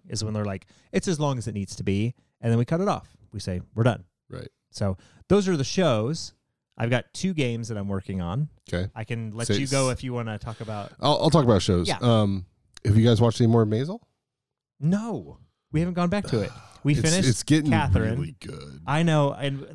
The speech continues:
Speaker 1: that is actually probably a show, but, like, kind of like we were talking before, we're just busy.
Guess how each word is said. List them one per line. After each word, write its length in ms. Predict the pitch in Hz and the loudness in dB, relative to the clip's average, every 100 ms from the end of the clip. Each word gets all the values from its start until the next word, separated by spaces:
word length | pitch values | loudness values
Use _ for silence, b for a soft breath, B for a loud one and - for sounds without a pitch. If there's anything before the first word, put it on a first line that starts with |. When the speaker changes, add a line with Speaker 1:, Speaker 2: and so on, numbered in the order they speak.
| 131 | -6
Speaker 1:
that 180 | 156 | -4
is 120 | 165 156 | -2 -4
actually 200 | 147 143 | -4 -4
probably 400 | - 127 123 117 | -2 -2 -4 -6
a 60 | |
show, 240 | - 127 120 | -4 -4 -4
but, 240 | 127 117 | -6 -6
like, 180 | 117 117 _ | -8 -10 _
kind 200 | - 156 | -8 -8
of 120 | 175 | -6
like 100 | 170 - - 127 | -8 -6 -8 -6
we 100 | 127 | -4
were 140 | 139 | -6
talking 260 | 139 127 131 | -8 -10 -8
before, 300 | 135 110 104 | -6 -2 2
we're 140 | 120 | 4
just 180 | 139 - | 2 2
busy. 240 | 170 123 | -2 -2